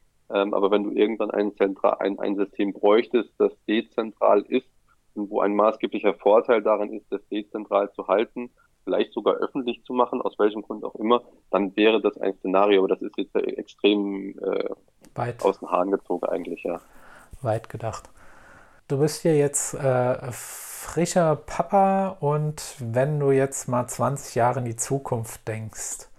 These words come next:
Speaker 2: wie stellst du dir unseren Berufszweig in dieser Zukunft vor? Hast du da eine Vorstellung?
Speaker 1: Da bin ich ehrlich gesagt ein bisschen zwiegespalten, weil der, der Zeithorizont, den du da aufmachst mit zwanzig Jahren, der ist so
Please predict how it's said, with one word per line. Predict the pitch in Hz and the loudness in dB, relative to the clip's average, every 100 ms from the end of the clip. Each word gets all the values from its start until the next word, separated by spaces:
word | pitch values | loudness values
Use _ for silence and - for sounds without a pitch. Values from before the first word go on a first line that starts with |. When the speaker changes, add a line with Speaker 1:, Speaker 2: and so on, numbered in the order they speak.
| - - - - | -20 -20 -20 -14
Speaker 2:
wie | 113 110 117 151 170 180 180 165 _ _ _ _ _ | -8 -6 -4 -2 0 -2 -4 -8 _ _ _ _ _
stellst | - - 135 135 - - | -10 -2 -2 -2 -6 -6
du | 135 151 156 156 156 _ _ _ _ 135 | -4 -2 -2 -4 -8 _ _ _ _ -2
dir | 135 135 131 127 - _ _ - | 2 2 2 -2 -10 _ _ -8
unseren | 147 151 147 135 131 | -4 0 0 0 -2
Berufszweig | 120 110 127 - - - 117 113 - _ _ - _ _ - 131 | -4 -2 -4 -6 -10 -2 0 0 -6 _ _ -20 _ _ -14 -8
in | 123 | -8
dieser | 127 123 117 | -6 -4 -4
Zukunft | - - 127 123 113 | -6 -12 -8 -8 -8
vor? | - 117 107 - - | -4 -2 -2 -4 -4
Hast | 117 - | -6 -4
du | 165 | -2
da | 151 | -2
eine | 135 | -2
Vorstellung? | - 113 139 - 170 175 180 175 - - _ _ _ | -2 -2 -2 -2 -2 0 -2 -6 -16 -20 _ _ _
Speaker 1:
Da | - 117 | -2 2
bin | 160 | 2
ich | 190 - | 0 2
ehrlich | 165 | 2
gesagt | - 160 | 4 2
ein | 147 | 0
bisschen | - 139 | -6 -8
zwiegespalten, | - 143 151 - 107 107 101 | -6 -4 -2 2 4 4 2
weil | 107 | 2
der, | 107 110 104 - _ _ _ _ | 4 4 2 0 _ _ _ _
der | 104 - | -6 0
Zeithorizont, | 107 127 143 143 139 131 135 123 | 4 4 2 0 -2 2 0 2
den | 127 120 | 0 0
du | |
da | 117 107 | 0 0
aufmachst | 120 131 123 120 | 0 -2 -4 -4
mit | 110 | -6
zwanzig | - 117 117 - | -4 -4 -2 2
Jahren, | 117 | 2
der | 110 113 | 2 -2
ist | 107 - | -2 -4
so | 120 135 | 0 0